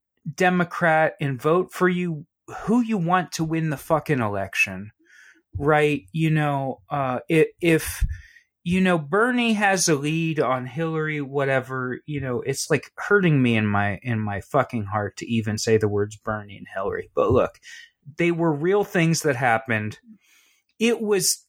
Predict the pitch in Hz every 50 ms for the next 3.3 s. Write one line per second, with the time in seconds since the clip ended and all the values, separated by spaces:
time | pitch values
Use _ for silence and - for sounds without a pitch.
0 | _ - 185 175 180 185 190 202 214 208 208 - - - 190 180 165 160 - -
1 | - 185 165 151 147 139 131 127 127 113 - - 120 117 117 107 107 117 - _
2 | - - - _ _ _ - 202 196 175 165 - - 226 220 208 190 170 - -
3 | 147 131 - - 117 104